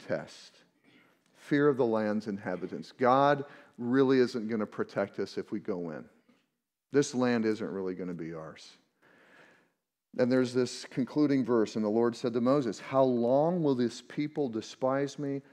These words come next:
How long will they not believe in me in spite of all of the signs that I have done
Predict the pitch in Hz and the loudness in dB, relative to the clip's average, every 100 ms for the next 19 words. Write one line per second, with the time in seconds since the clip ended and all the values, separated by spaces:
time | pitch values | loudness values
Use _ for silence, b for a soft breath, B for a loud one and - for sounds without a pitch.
0 | b - 110 104 113 135 147 151 143 135 | b 0 0 2 2 2 2 0 2 0
1 | 120 117 120 113 107 135 139 131 120 117 | 0 -2 -2 -2 2 2 2 0 0 0
2 | 113 - 98 - - 113 120 120 85 85 | 0 -4 -10 -10 -8 -4 -2 -4 -6 -8
3 | - 104 117 117 123 - 95 95 95 98 | -2 0 0 -4 -8 -8 -6 -6 -6 -6
4 | 92 92 87 85 76 78 76 | -4 -4 -4 -6 -10 -10 -14